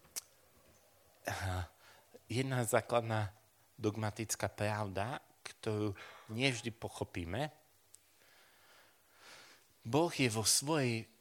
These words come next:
prirodzenosti všemohúci. Lebo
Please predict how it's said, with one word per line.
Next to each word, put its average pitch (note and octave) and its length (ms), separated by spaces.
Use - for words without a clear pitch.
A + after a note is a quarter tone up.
prirodzenosti A#2+ 800
všemohúci. F2 880
Lebo B2+ 160